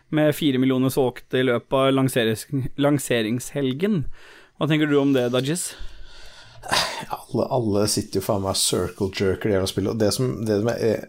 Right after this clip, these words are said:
Speaker 2: jeg synes, vet du hva, jeg kan dra paralleller mellom at jeg ble antatt pedo,
Speaker 1: Hæ.
Speaker 2: og at Last of Us får så bra karakterer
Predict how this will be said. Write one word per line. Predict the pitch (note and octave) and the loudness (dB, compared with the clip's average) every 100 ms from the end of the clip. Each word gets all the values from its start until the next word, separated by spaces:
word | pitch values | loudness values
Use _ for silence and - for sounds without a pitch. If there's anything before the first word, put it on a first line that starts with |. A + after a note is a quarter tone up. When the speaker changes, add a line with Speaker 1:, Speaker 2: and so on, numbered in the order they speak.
| - | -4
Speaker 2:
jeg | C3 | -2
synes, | - B2+ - - - - | -2 -2 -4 -10 -10 -2
vet | C#3 | 2
du | D#3 | 2
hva, | A#3 E3 | 2 0
jeg | D3 | 0
kan | D#3+ | 2
dra | C3+ | 0
paralleller | B2 C3 C#3 C3+ A2 F#2 F2+ B2 D3+ | 0 0 2 2 2 0 0 0 0
mellom | B2 A2 A#2+ | 0 0 0
at | A#2+ | 0
jeg | F#2+ F2 G2 D3+ E3 B2+ | 0 2 2 0 -2 -6
ble | G#2 A2 A2 - - | 0 2 2 0 -4
antatt | G2+ F2 F2 - A#2 A#2+ - - - - | -4 -4 -8 -4 -2 -2 -10 -18 -14 -6
pedo, | - F2+ E2+ F2 D#3+ F#3 - _ - - - | 0 0 0 0 -2 -2 -14 _ -20 -20 -4
Speaker 1:
Hæ. | D3 C3 - - | -2 -2 -6 -4
Speaker 2:
og | A#2+ A2+ A2 | 0 0 0
at | |
Last | A2+ F#2+ - | 2 2 0
of | G#2 | -2
Us | G#2+ - | -2 -2
får | A2 F#2+ | -2 -2
så | A2 | 0
bra | G2+ F2 | 0 0
karakterer | G2 F#2+ F#2+ F2 F2+ F#2+ | 0 0 0 -2 0 2